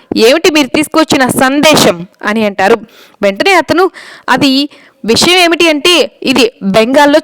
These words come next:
చాలా ఫేమస్ స్వీట్, అందుకే ఇది నేను ప్రత్యేకంగా తీసుకువచ్చాను. మీకు కూడా తీసుకువచ్చాను అనుకోండి" అని అలా తీసుకోమని చెప్పి ఆ తర్వాత, "ఇదిగోండి వచ్చిన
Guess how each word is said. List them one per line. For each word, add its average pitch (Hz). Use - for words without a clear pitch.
చాలా 269
ఫేమస్ 294
స్వీట్, 262
అందుకే 269
ఇది 240
నేను 233
ప్రత్యేకంగా 285
తీసుకువచ్చాను. 285
మీకు 214
కూడా 330
తీసుకువచ్చాను 330
అనుకోండి" 277
అని 359
అలా 233
తీసుకోమని 302
చెప్పి 226
ఆ 220
తర్వాత, 247
"ఇదిగోండి 247
వచ్చిన 233